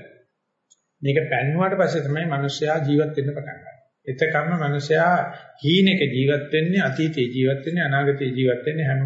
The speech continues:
වෙලාවෙම ප්‍රත්‍යක්ෂ සැක කරනවා, චින්තාමය ඥාන සැක කරනවා, අ, හැමදේම, අ, බුදුමාකාර සැකකින් බලනවා. ඉතින් මේ මිනිස්සයාට මොන, මොන භෞතික සැප දුන්නත්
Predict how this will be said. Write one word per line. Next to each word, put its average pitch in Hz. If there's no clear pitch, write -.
වෙලාවෙම 135
ප්‍රත්‍යක්ෂ 127
සැක 180
කරනවා, 202
චින්තාමය 170
ඥාන 175
සැක 175
කරනවා, 196
අ, -
හැමදේම, 185
අ, -
බුදුමාකාර 175
සැකකින් 131
බලනවා. -
ඉතින් 190
මේ 185
මිනිස්සයාට 180
මොන, 151
මොන 165
භෞතික 202
සැප 170
දුන්නත් 170